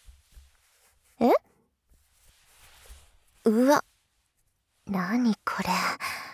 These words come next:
お腹パリパリ。そうよ。あんたの精液よ。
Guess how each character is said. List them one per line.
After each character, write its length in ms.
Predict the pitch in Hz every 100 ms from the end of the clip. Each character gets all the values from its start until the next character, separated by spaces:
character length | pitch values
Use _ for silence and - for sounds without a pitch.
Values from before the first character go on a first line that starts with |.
| - _ _ _ _ _ -
お 160 | 180
腹 420 | 190 226 - 233 - _ _
パ 180 | - 185
リ 140 | 254
パ 180 | - 240
リ。 180 | 226 226 - - - _ _ _ _ _ _ _ _ - _ _ _ _ _ _ _ _ _ _ _ _ _ _ -
そ 520 | - - 190 226 208
う 80 | 170
よ。 120 | 180 226 233 - - _ _ _ _ -
あ 220 | 269 302
ん 80 | 320
た 120 | 285
の 140 | 220
精 400 | 185 208 214 226
液 240 | 233 -
よ。 100 | 233